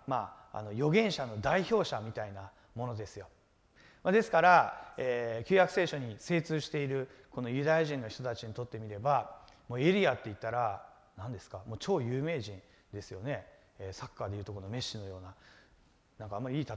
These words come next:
えじゃなかったみたいなので、今のは撤回しますけど、まあ、いえ、撤回しなくていいんですけど、<laughs> まあ、とにかく、ものすごく、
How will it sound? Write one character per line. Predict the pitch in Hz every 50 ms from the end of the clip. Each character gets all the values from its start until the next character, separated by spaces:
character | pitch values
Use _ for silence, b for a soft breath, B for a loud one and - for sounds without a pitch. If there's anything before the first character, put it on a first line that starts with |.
| - 127
え | 117
じ | 101
ゃ | 104
な | 113 120
か | 117 107
っ |
た | 92 98
み | 101
た | - 101
い | 95
な | 98
の | 98
で、 | 98 B B B B B -
今 | 143 143 131
の | 120 117
は | 104
撤 | - - 127
回 | - - 123
し | 104 -
ま | 123 113
す | - -
け | 110
ど、 | 107 113
ま | 127 131
あ、 |
い | 120 131 147
え、 | 139
撤 | 127 - 151
回 | - - 175
し | -
な | -
く | -
て | - 147
い |
い | 117
ん | 127
で | 120
す | - -
け | -
ど、 | 185 165 - -
<laughs> | - -
ま | - 160
あ、 |
と | - 214
に | 220 180
か | 143 127
く、 | - - 151 151 B B B B
も | - 165 180 196
の | 220
す | 208 -
ご | 226 220 214
く、 | - 147 120